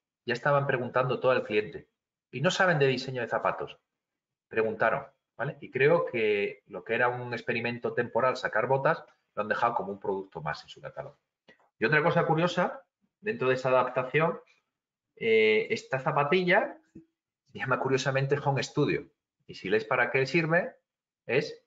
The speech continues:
para trabajar desde casa, ¿vale? Su orientación es, "Oye, vístete elegante para trabajar desde casa y ten tu zapatilla para trabajar", ¿vale? Para ahora que hacemos un poquito más de teletrabajo, poder tenerlo. Eh, y otra característica que tiene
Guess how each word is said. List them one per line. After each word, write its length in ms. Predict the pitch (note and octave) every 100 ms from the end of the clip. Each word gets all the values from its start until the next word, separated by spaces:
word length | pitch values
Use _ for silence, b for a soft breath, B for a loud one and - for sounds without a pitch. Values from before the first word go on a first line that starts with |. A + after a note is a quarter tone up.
| _
para 180 | G2+ F#2
trabajar 360 | F#2+ F#2 - A2+
desde 200 | G2 F2
casa, 340 | G2+ - - _ _
¿vale? 220 | G#2 G2+
Su 140 | -
orientación 640 | F#2+ A#2+ G2+ - B2 C3+ F3 B _
es, 100 | -
"Oye, 300 | G2+ A#2+ - -
vístete 520 | - F2 - G2+ G#2
elegante 540 | G#2+ A#2 C3 - - - - _
para 180 | - F#2
trabajar 320 | F#2+ F2+ -
desde 200 | G#2 -
casa 200 | A2+ A2+
y 60 | B2
ten 220 | G#2 G#2+
tu 140 | - F2
zapatilla 460 | E2+ D#2+ E2 E2
para 160 | D#2 -
trabajar", 380 | - - - - _ _
¿vale? 180 | F#2 - B B _ _
Para 160 | E2
ahora 200 | E2+ F2+
que 220 | - F2 E2+
hacemos 320 | - F2 -
un 60 |
poquito 320 | F2 E2+ E2+ E2+
más 140 | E2+
de 80 | E2+
teletrabajo, 720 | E2+ F2 - F#2 - G#2 -
poder 280 | - D2 C#2+
tenerlo. 340 | - C2+ - _ _ _ _ _ _ _ _ _ _ _ _ -
Eh, 600 | A#2 A#2 A#2+ A#2 - - _ _
y 100 | A2+
otra 280 | C#3 D3 F#3
característica 680 | F3+ E3 C#3+ D3 D3 - D3+
que 100 | D3+
tiene 480 | D#3+ F3 D#3+ A#3+